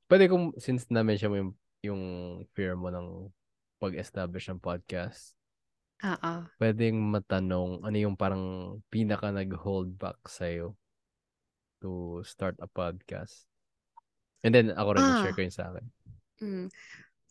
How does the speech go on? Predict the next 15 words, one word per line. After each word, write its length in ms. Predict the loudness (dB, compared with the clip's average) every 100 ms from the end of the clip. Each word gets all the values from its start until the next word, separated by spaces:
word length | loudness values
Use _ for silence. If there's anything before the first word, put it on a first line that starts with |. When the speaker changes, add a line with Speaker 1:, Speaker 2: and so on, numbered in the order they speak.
| _ _
Speaker 2:
Ah, 640 | 0 2 0 0 -2 -4 -10 -16 -20 _ _ _
pinaka 400 | 0 2 2 2
nag-hold 640 | 2 2 -2 -2 -2 -2 -4 -6
back 240 | -6 -6 -6
sa 240 | -4 -2 -4
akin 400 | -4 -6 -6 -8
is 480 | -8 -6 -6 -2 0 0 0 2 2 -2 -8 _ _ _ _ _ _ _ _ _ _ _ _ _ -8
yung 80 |
sasabihin 560 | -2 2 2 2 2 0
ng 100 | -2 -2
ibang 240 | 0 -2
tao. 480 | 0 -2 0 -4 -6 -14 _ _ _ _ -20 -4
Kasi 240 | 4 6
ako, 320 | 6 4 2 0 -2
ah, 480 | 2 4 4 2